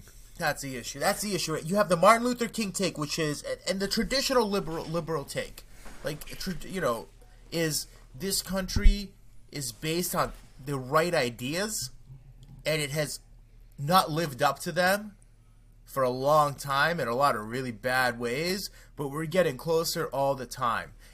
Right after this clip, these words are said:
And the ideal that that flag stands for and that this country stands for is the right ideal. So you have Martin Luther King, right? And he's talking about Frederick Douglass is talking about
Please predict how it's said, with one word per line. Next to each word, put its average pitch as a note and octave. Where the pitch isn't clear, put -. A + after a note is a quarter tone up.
And C#3
the C#3+
ideal C3+
that C3
that B2+
flag D#3
stands G#2+
for G#2+
and G#2+
that G#2+
this G#2
country D#3+
stands D3
for G#2+
is B2
the B2
right A#2
ideal. G2+
So -
you C#3+
have D3
Martin E3
Luther E3
King, C3+
right? B2+
And B2+
he's D3+
talking D3
about G#2+
Frederick C#3+
Douglass D3
is C3
talking C#3+
about G#2